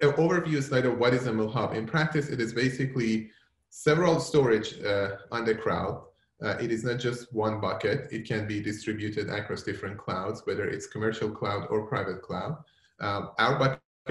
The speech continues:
is on Amazon Web Services, but we also host data from other cloud providers. Uh, users come to us through an A P I and a dashboard so they can easily access these standard catalogs of the data. Uh, this is part of our effort working with the community to define that standard catalog.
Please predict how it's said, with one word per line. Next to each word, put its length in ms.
is 160
on 340
Amazon 260
Web 180
Services, 600
but 140
we 80
also 300
host 220
data 260
from 260
other 220
cloud 300
providers. 640
Uh, 320
users 360
come 240
to 100
us 400
through 220
an 140
A 160
P 160
I 120
and 140
a 60
dashboard 540
so 100
they 120
can 180
easily 320
access 440
these 300
standard 500
catalogs 440
of 140
the 60
data. 640
Uh, 420
this 140
is 100
part 240
of 80
our 180
effort 360
working 260
with 120
the 80
community 480
to 100
define 440
that 220
standard 480
catalog. 400